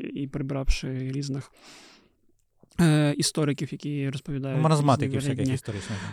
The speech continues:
Speaker 1: От, то варто зафіксувати цей момент. І другий момент, про який ми поговоримо окремо, але сюди його також хочу прив'язати в питання,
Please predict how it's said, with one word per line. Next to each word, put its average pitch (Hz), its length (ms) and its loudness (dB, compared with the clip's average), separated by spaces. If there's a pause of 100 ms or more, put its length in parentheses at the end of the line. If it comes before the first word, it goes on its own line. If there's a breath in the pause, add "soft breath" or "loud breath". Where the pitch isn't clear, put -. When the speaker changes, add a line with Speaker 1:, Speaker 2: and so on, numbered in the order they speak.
(140)
Speaker 1:
От, - 800 -2
то 143 460 2
варто 156 320 -2
зафіксувати 143 1000 -4
цей 190 180 0
момент. 147 580 0
І 143 520 2 (200)
другий 160 640 2
момент, 147 260 0
про 147 120 -4
який 139 220 -2
ми 139 100 0
поговоримо 147 480 -2
окремо, 147 400 -2
але 143 120 -2
сюди 147 200 -6
його 143 140 -4
також 143 340 -8
хочу - 200 -6
прив'язати 151 400 -2
в - 40 -10
питання, 156 840 -2